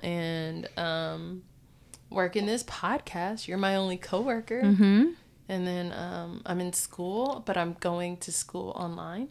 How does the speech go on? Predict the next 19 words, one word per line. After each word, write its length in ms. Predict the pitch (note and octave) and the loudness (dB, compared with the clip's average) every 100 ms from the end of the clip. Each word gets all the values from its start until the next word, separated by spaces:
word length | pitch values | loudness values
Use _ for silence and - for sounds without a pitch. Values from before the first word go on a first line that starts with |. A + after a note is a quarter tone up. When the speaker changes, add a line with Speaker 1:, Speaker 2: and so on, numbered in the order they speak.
| - | -2
Speaker 2:
Right. 240 | F3+ F3 | 0 2
Speaker 1:
So 80 | G3+ | 2
I 80 | F#3 | 2
don't 160 | F#3+ | 2
even 160 | A3 G#3+ | 2 2
have 180 | F#3+ - | -2 -6
classmates. 800 | - D#3+ E3+ - A#3+ C#4 - - - - - - - - - | -8 -6 -4 -2 -2 -2 -8 -20 -20 -20 -20 -20 -20 -10 0
Um, 440 | G3+ F#3+ F#3 E3 - - | 4 4 2 -2 -4 6
I 180 | G3 G#3+ | 8 8
think 720 | - - A#3 B3+ A#3 - - | 2 4 4 4 0 -6 -6
if 240 | G#3 F#3+ - | 0 0 0
I 320 | - F3 F3 | 0 2 2
was, 520 | F3+ F3+ F3+ F3+ F#3 - - - - - - - - - - - - - - - | 2 2 0 -2 -8 -14 -20 -20 -20 -20 -20 -20 -20 -20 -20 -20 -20 -20 -14 -4
if 140 | G#3 | 2
I 40 | G3+ | 4
had 300 | G3 A3+ G#3 | 6 6 4
the 140 | G3+ | 0
mental 480 | F3+ F3+ F3 G3 G3+ | 4 2 2 2 0
capacity 1120 | F#3+ - - E3 D#3+ - F3+ G#3 A3+ A#3 | -2 -4 -2 -2 -2 -4 -4 -2 -2 -4